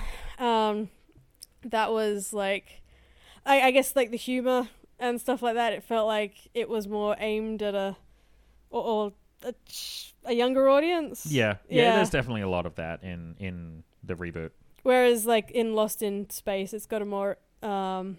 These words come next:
Speaker 1: like, the drama and dialogue and everything is more adult orientated, which
Speaker 2: Mm-hmm.
Speaker 1: made it easier to enjoy for me.
Speaker 2: I don't remember if anybody's died in the new series yet, um, but, uh,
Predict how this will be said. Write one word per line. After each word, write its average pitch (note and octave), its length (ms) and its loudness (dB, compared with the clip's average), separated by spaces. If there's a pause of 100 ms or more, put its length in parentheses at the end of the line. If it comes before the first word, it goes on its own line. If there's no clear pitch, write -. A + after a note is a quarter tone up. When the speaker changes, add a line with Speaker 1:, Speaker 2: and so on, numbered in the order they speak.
(140)
Speaker 1:
like, G#3+ 160 -2
the G#3 80 -2
drama G3 600 -2 (720)
and G#3 440 -6 (200)
dialogue G3 460 0
and G3 100 -4
everything G3+ 360 -6
is F#3+ 120 -6
more G3 180 -6
adult G3 300 -4
orientated, G3+ 600 -6
which G3+ 140 -8
Speaker 2:
Mm-hmm. G3 80 -8
Speaker 1:
made G3+ 220 -4
it - 140 -10 (540)
easier A3+ 280 -2
to G#3 80 -10
enjoy F#3 260 -6
for F3+ 120 -14
me. F3 220 -12 (320)
Speaker 2:
I B2 100 0
don't G3+ 200 0
remember D3+ 340 2
if A#2+ 100 0
anybody's A2 440 0
died F#2+ 300 0
in F2+ 220 -6
the F#2 80 -6
new F#2 140 -6
series E2+ 360 -10
yet, D#2+ 200 -12 (420)
um, F2 440 -4
but, F2 420 -4 (140)
uh, E2+ 680 -6